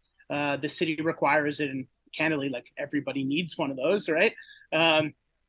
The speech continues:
but, uh, yeah, I mean, it's, it's pretty straightforward. Um, it's backed by Lloyd's of London, and, um, yeah, it's just a,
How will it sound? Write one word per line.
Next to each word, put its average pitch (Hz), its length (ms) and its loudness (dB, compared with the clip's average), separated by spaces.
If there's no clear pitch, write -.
but, 160 160 4
uh, 160 260 6
yeah, 190 220 6
I 160 60 0
mean, 175 180 2
it's, 170 280 -4
it's - 140 -4
pretty 214 220 2
straightforward. 180 840 4
Um, 156 480 -2
it's 185 240 -4
backed 156 280 2
by 160 160 2
Lloyd's 151 340 -6
of - 60 -10
London, 185 480 2
and, 147 220 -2
um, 139 480 -2
yeah, 151 180 0
it's - 160 -12
just - 220 -10
a, 127 220 -8